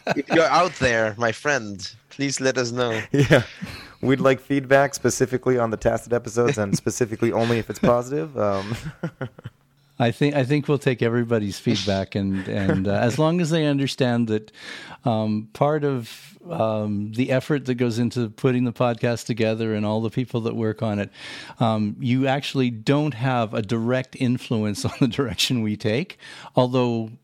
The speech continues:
Speaker 3: uh, an influence is probably the better way to think it. You can influence the direction we take, but, uh, don't think that you can tell us what to do because <laughs> I don't think that will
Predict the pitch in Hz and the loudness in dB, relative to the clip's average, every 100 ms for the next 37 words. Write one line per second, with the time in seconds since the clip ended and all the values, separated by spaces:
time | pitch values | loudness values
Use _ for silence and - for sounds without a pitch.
0 | - - 123 151 139 151 - 117 107 104 | -6 -4 0 2 2 2 0 -2 -2 -4
1 | 117 101 101 101 101 92 90 113 95 123 | -2 -2 -2 -2 -2 -4 -2 -4 -2 -2
2 | 135 151 160 - 120 104 - 104 113 107 | 0 0 0 0 -2 -2 -4 -4 -2 -2
3 | 98 - 98 92 92 95 - - - - | -2 -2 -4 -4 -6 -8 -12 -20 -18 -18
4 | - 113 104 104 110 101 120 123 120 117 | -6 0 0 0 -2 0 0 0 -2 -4
5 | 110 113 104 95 - 123 107 92 - 95 | -4 -6 -4 -6 -2 -2 0 -4 -6 -6
6 | - 101 101 101 107 - 139 113 123 - | -4 -2 -2 0 -2 0 0 2 0 0
7 | 131 165 | 0 0